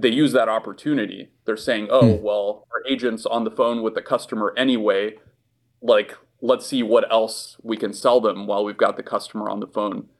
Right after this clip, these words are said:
Speaker 1: So I, I don't think, um, yeah, I think the causality went in the other direction. Like,
Speaker 2: Really? You think it's a tech
Speaker 1: it's a
Speaker 2: limitation?
Speaker 1: Absolutely. Yeah.
Speaker 2: Wow.
Speaker 1: I mean, now it's
Speaker 2: Hmm.
Speaker 1: entrenched, right? Now it's, uh,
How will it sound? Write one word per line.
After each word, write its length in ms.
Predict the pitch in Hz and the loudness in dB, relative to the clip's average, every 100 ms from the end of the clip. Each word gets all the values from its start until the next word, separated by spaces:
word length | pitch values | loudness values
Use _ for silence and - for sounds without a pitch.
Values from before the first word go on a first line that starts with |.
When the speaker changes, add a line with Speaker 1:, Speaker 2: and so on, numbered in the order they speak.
| _ | _
Speaker 1:
So 200 | - 117 | 2 2
I, 100 | 104 - | 2 2
I 80 | 120 | 4
don't 280 | 147 135 - | 4 2 0
think, 460 | 127 117 - - | 0 0 -8 -2
um, 320 | 110 101 92 - _ _ _ _ _ | 4 4 2 -4 _ _ _ _ _
yeah, 200 | 127 107 - | 2 2 0
I 80 | 117 | 0
think 180 | 139 131 | 0 0
the 80 | |
causality 640 | 110 120 107 117 113 110 107 | 0 2 4 4 4 2 0
went 220 | 110 107 | -2 -4
in 120 | 101 | -6
the 140 | 107 | 2
other 180 | 110 104 | 2 2
direction. 680 | 107 104 104 - 104 101 101 | -2 -2 -2 -4 -12 -14 -10
Like, 240 | 110 101 - | -4 -4 0
Speaker 2:
Really? 300 | 110 120 76 - - | 2 4 2 -2 -4
You 80 | - | 2
think 140 | 139 139 | 2 2
it's 100 | 117 | 0
a 60 | |
tech 140 | 95 131 | -2 -2
Speaker 1:
it's 80 | |
a 20 | 147 | 0
Speaker 2:
limitation? 580 | 139 156 151 170 175 - _ _ _ _ _ _ _ _ _ _ _ _ _ _ | 2 0 -2 -4 -6 -10 _ _ _ _ _ _ _ _ _ _ _ _ _ _
Speaker 1:
Absolutely. 600 | 123 127 - 123 117 - - _ - | -2 0 -2 0 0 -2 -8 _ 2
Yeah. 200 | 117 87 | 4 4
Speaker 2:
Wow. 120 | 110 | 4
Speaker 1:
I 80 | 151 | 4
mean, 220 | 139 123 | 2 2
now 200 | 139 151 127 | 4 4 2
it's 120 | 117 | 2
Speaker 2:
Hmm. 80 | 90 | 0
Speaker 1:
entrenched, 500 | - 139 107 - - 101 | 0 -2 -2 -6 -10 -4
right? 340 | 104 107 - | -2 -4 -8
Now 540 | 117 117 120 117 107 - | 0 4 6 4 0 -6
it's, 360 | 107 - - 117 | -8 -8 -6 2
uh, 340 | 110 101 | 4 4